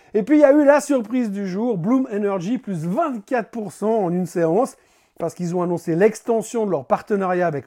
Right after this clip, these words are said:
Oracle pour l'infrastructure I A et cloud. Cette boîte qui valait quinze dollars il y a un an vaut aujourd'hui deux cent dix-neuf dollars, performance sur douze mois, mille quatre cents pour cent de hausse.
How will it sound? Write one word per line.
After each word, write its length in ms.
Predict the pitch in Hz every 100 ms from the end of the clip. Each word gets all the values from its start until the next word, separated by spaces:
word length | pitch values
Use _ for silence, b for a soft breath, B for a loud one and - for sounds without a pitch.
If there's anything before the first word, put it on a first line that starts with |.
| -
Oracle 560 | 226 196 185 262 156 b b b -
pour 140 | 208
l'infrastructure 800 | 208 202 208 190 - 165 196 170
I 180 | 175 -
A 300 | 190 220 - 220
et 100 | 220
cloud. 420 | 170 165 233 175 b b b b
Cette 240 | - 175
boîte 300 | 151 196 208
qui 100 | -
valait 220 | 170 156 139
quinze 260 | 233 220
dollars 360 | 202 208 202 196
il 60 |
y 20 | 180
a 60 |
un 120 | 175 175
an 180 | 214
vaut 160 | 185 175
aujourd'hui 420 | 156 170 160 185
deux 260 | 147 254 294
cent 260 | - 254
dix-neuf 440 | 220 220 190 202 175
dollars, 380 | 165 143 175 -
performance 560 | 220 220 196 180 175
sur 180 | - 151
douze 240 | 160 165
mois, 240 | 208 247 240
mille 300 | 190 320 285
quatre 260 | 285 262 -
cents 220 | - 247
pour 240 | 190 208
cent 160 | - 247
de 100 | 220
hausse. 340 | 175 135 -